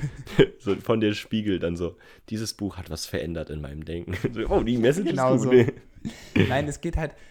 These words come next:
Speaker 2: also der Titel ist halt Programm. Ähm, was halt spannend ist, wenn du halt als, als, als Person etwas, ein, eine Meinung hast und dann die Meinung änderst,
Speaker 1: Mhm.
Speaker 2: dann giltst du immer als sehr schwach.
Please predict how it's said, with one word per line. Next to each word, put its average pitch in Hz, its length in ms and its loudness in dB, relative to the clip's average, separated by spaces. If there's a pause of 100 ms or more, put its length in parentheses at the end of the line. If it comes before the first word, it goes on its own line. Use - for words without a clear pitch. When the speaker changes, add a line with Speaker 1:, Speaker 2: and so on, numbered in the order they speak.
Speaker 2:
also 143 200 -2
der 143 120 -2
Titel 185 240 -10
ist 139 140 -8
halt 139 140 -8
Programm. 113 540 -6 (440)
Ähm, 120 340 -6 (200)
was 127 160 -8
halt 143 120 -6
spannend 135 320 -6
ist, - 220 -10
wenn 131 180 -2
du 165 160 -2
halt 113 300 -6 (120)
als, - 480 -8 (200)
als, - 180 -16
als - 160 -12
Person 120 460 -6
etwas, - 500 -8 (260)
ein, 123 180 -6
eine 113 180 -2
Meinung 156 420 -2
hast 262 160 -12 (720)
und 117 140 -6
dann 120 160 -2
die 131 60 -4
Meinung 113 360 -4
änderst, 107 460 -6 (680)
Speaker 1:
Mhm. 92 280 0
Speaker 2:
dann 110 180 -6
giltst 131 240 -6
du 135 40 -4
immer 127 120 -4
als 113 140 -4
sehr 110 140 -2
schwach. - 400 -10